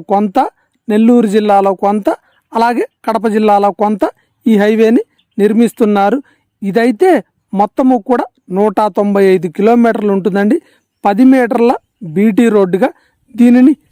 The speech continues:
నిర్మిస్తున్నారు. దానిలో భాగంగా ప్యాకేజీలుగా విడగొట్టి ఈ హైవేని నిర్మాణం చేస్తున్నారు.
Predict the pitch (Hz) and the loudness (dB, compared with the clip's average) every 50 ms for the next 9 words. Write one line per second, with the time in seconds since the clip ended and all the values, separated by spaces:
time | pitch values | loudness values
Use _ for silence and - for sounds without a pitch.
0 | _ _ _ - 190 202 208 214 240 240 - _ - 226 208 202 196 190 196 202 | _ _ _ -2 0 0 2 2 0 0 0 _ -2 -2 0 0 0 0 0 0
1 | 262 262 _ _ - - _ - 180 196 208 220 226 220 214 196 180 151 165 185 | -2 -6 _ _ -20 -20 _ -4 -2 0 0 0 0 0 0 0 -2 0 0 0
2 | 202 233 220 247 254 262 311 453 - _ _ - _ _ - 196 208 220 190 - | 0 0 0 0 0 0 0 -2 -4 _ _ -20 _ _ -2 -2 -2 -2 0 0
3 | 247 233 233 196 196 226 220 214 196 196 180 151 139 160 175 208 214 233 226 202 | 0 0 0 0 -2 0 0 0 0 -2 -2 -2 -4 -4 -4 -2 0 0 -2 0
4 | - 339 381 _ _ _ _ _ _ - 240 220 196 196 208 226 220 233 233 240 | 0 -2 -2 _ _ _ _ _ _ -2 0 0 2 2 0 0 0 2 2 2
5 | 392 - _ _ _ _ - 320 214 208 208 214 220 220 214 214 196 180 - 220 | 0 -2 _ _ _ _ -6 -2 -2 0 0 0 0 0 0 -2 -4 -2 -2 -2
6 | 202 185 _ - 208 208 202 196 196 208 269 | -2 -2 _ -4 -2 0 0 0 0 0 -2